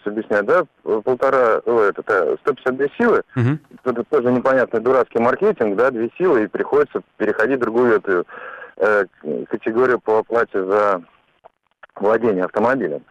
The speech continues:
Speaker 1: Вот. Э, но при этом, ещё раз объясняю, всё то же самое, что в Б седьмом, э, и он стоил девятьсот тридцать тысяч рублей. Мне кажется, ну да, нет у меня ксенона, ну и что?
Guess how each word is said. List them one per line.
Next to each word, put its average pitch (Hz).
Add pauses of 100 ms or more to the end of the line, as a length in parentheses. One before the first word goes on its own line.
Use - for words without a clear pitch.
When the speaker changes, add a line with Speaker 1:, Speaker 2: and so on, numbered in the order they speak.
(500)
Speaker 1:
Вот. 90 (280)
Э, 98
но 143
при 165
этом, 147 (160)
ещё 127
раз 113
объясняю, 107
всё 147
то 143
же 139
самое, 185
что 117
в 113
Б 127
седьмом, 165 (580)
э, 127
и -
он 147
стоил 160
девятьсот 135 (140)
тридцать 135
тысяч -
рублей. 147 (540)
Мне 113
кажется, 104 (1400)
ну 113
да, 127
нет 135
у 120
меня 113
ксенона, 107
ну 92
и -
что? 71